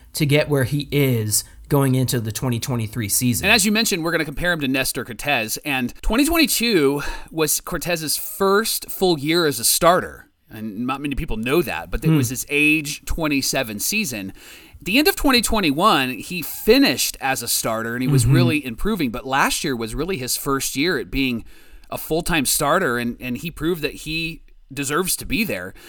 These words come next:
Speaker 2: And so we selected Cortez because, like Suarez, it took him a while to get it together. And Su-, uh, Suarez's numbers are very similar to Cortez in his first three years. There are some rocky numbers, there are some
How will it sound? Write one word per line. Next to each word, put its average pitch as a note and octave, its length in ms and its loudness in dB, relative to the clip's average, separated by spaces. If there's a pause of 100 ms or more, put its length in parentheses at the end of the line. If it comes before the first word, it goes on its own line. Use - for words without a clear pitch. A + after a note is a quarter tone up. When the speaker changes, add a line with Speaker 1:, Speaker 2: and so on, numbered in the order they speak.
(140)
Speaker 2:
And F#3 120 0
so A3+ 180 10
we F#3+ 240 4
selected F3 840 2
Cortez A2+ 480 -6
because, B2 600 -4
like D3+ 240 -2
Suarez, D#3 500 2
it - 200 -8
took - 280 -4
him A3 180 0
a G3 60 0
while C3+ 460 4
to - 140 -12
get B2 320 -6
it C3 260 -6
together. G2+ 560 -8 (400)
And B2+ 120 0
Su-, G#2 180 6
uh, C#3+ 220 2
Suarez's E3 500 6
numbers C#3 420 0
are C3 40 -8
very C3 200 -4
similar F3+ 640 0
to A#2 100 -8
Cortez B2 540 -4
in A#2+ 80 -4
his A2+ 180 -6
first A#2+ 440 -4
three C3 220 -6
years. G#2+ 420 -2
There A2 180 -6
are A2 60 -8
some A2 260 -4
rocky C#3+ 340 0
numbers, C#3+ 520 0
there A2+ 180 -6
are A2 60 -6
some G#2 300 -6